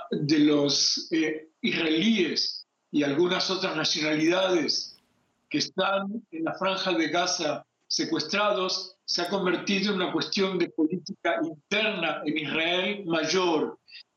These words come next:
Quiere decir que día a día van creciendo las movilizaciones, que se transforman en movilizaciones contra el gobierno de extrema derecha de Israel, existiendo el retorno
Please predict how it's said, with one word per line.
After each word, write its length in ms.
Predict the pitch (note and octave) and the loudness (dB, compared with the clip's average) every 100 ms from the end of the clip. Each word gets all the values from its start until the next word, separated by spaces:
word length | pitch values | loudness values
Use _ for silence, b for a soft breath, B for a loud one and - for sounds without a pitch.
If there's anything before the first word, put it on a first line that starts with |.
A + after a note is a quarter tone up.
| _ | _
Quiere 220 | G3 G3 | 0 2
decir 580 | F#3+ - G3+ G3+ A3+ A#3 - _ - | 2 2 0 0 0 -4 -8 _ -4
que 120 | E3+ | -2
día 300 | D#3 G3 A3 | 0 0 0
a 20 | |
día 320 | - G3 G#3 | 0 0 0
van 220 | F#3+ F#3+ F#3 | 2 0 0
creciendo 460 | F3+ - G3+ F#3+ | -2 -2 -2 0
las 220 | F3+ E3+ | 0 0
movilizaciones, 1120 | E3 D#3 D#3 - D#3 - F#3+ G3 G3+ A#3 A3+ - _ _ _ | 0 0 0 -2 -2 -2 0 0 2 0 -2 -8 _ _ _
que 80 | - | -4
se 160 | E3+ D3+ | -4 -2
transforman 480 | F3 E3+ G#3+ G#3 F#3 | -4 -2 0 0 0
en 60 | |
movilizaciones 920 | F3+ F3 F3 D#3+ E3 - G3+ F#3 - - | 0 2 0 -2 -2 -2 -2 -2 -2 -2
contra 520 | - A3 A#3+ A#3 G3+ | 0 0 0 0 -2
el 100 | D#3+ | 0
gobierno 500 | E3 D#3 F#3 F#3 F3 | 0 0 0 0 -2
de 100 | D#3+ | -2
extrema 440 | D#3 F3 F3 F3 | -4 -4 -2 -2
derecha 600 | D3+ D#3 F3 E3+ D#3+ E3+ - - _ | -2 -2 -2 -2 -2 -4 -6 -16 _
de 120 | D3 | -4
Israel, 680 | D#3+ D3+ D#3 F3+ A3 A#3+ - _ _ | -2 0 0 0 -2 -4 -8 _ _
existiendo 640 | E3 D3+ - - G3+ G3+ G3 | -6 -4 -4 -4 -2 0 0
el 140 | E3 | 0
retorno 800 | E3+ D3+ - F#3+ G3+ E3+ D3+ C3 | 0 -2 -2 0 0 0 -2 -4